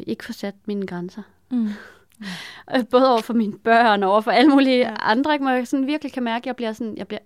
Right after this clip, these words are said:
Speaker 1: ikke en god version
Speaker 2: Nej.
Speaker 1: af mig selv. Jeg kan bare, jeg får ikke taget det der ansvar.
Speaker 2: Ja.
Speaker 1: <laughs> Og det er faktisk, det er lige der, det er lige her, det er lige der, jeg er i i dag.
Speaker 2: Ja. Men så er det jo derfor, vi laver det her i dag.
Speaker 1: Ja.
Speaker 2: Altså, sådan er det jo.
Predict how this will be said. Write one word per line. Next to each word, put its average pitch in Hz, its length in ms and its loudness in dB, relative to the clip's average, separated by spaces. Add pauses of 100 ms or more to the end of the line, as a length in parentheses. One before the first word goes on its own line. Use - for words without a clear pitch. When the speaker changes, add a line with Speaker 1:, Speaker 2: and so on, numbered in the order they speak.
Speaker 1:
ikke 311 200 -2
en 226 100 -4
god 240 200 -6
version 208 340 -6
Speaker 2:
Nej. 190 60 -6
Speaker 1:
af 185 40 -8
mig 196 120 -12
selv. 226 220 -6 (600)
Jeg 233 80 -6
kan 220 100 -4
bare, 214 260 -4
jeg 220 100 -6
får 226 160 -8
ikke - 160 -8
taget 240 280 -6
det 233 80 -8
der 208 180 -4
ansvar. 220 640 -4 (300)
Speaker 2:
Ja. 233 200 -6 (200)
Speaker 1:
<laughs> - 220 -20
Og 220 120 -12
det 262 80 4
er 247 40 2
faktisk, 233 240 0
det 233 60 -4
er 220 120 -2
lige 330 140 0
der, 208 180 0 (240)
det 214 100 -14
er 220 60 -4
lige 294 300 -2
her, 294 100 -8 (140)
det 247 80 -2
er 226 40 -2
lige 320 200 -2
der, 262 100 -4
jeg 208 240 -6 (300)
er - 220 -6
i 220 120 -6
i 196 120 -10
dag. - 360 -8 (120)
Speaker 2:
Ja. 220 140 -12 (960)
Men 226 140 -4
så - 100 -8
er 220 40 -6
det 185 100 -6
jo 180 40 -6
derfor, - 280 -12
vi 160 80 -12
laver 147 180 -12
det - 120 -14
her 175 120 -12
i - 40 -16
dag. - 140 -14 (100)
Speaker 1:
Ja. 226 220 -6
Speaker 2:
Altså, 185 180 -8
sådan 208 240 -4
er 214 40 -10
det 208 80 -12
jo. 143 80 -12